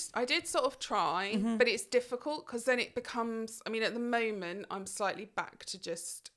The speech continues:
Speaker 1: concentrating on
Speaker 2: Doing
Speaker 1: my
Speaker 2: what you
Speaker 1: own
Speaker 2: do.
Speaker 1: stuff.
Speaker 2: Yeah.
Speaker 1: Because I think once it's built up a bit again and
Speaker 2: Mm-hmm.
Speaker 1: people are back in the shop, but it's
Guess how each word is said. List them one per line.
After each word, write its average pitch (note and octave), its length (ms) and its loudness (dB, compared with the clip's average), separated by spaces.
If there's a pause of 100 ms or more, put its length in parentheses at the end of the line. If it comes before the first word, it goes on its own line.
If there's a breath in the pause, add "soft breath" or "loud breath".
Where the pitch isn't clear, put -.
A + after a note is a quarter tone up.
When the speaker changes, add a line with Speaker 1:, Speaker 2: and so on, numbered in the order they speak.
(120)
Speaker 1:
concentrating E3+ 540 -8
on D#3 60 -6
Speaker 2:
Doing G3 200 8
Speaker 1:
my F3 80 6
Speaker 2:
what E3+ 100 4
you E3+ 60 2
Speaker 1:
own E3+ 60 0
Speaker 2:
do. D#3+ 320 2 (120)
Speaker 1:
stuff. - 520 -2
Speaker 2:
Yeah. F3 180 4 (100)
Speaker 1:
Because F3+ 600 0
I G3 60 0
think F#3+ 240 -2
once B3+ 240 -2
it's - 100 -6
built G3+ 320 -4
up G3 160 -8
a F#3+ 60 -14
bit F3+ 160 -6
again F3 460 0
and F3+ 80 2
Speaker 2:
Mm-hmm. G3+ 100 2
Speaker 1:
people F#3+ 180 0
are - 140 -8
back - 240 -8
in F#3+ 80 -12
the F3 40 -12
shop, - 380 -6 (720 soft breath)
but E3 340 2 (160)
it's - 380 -4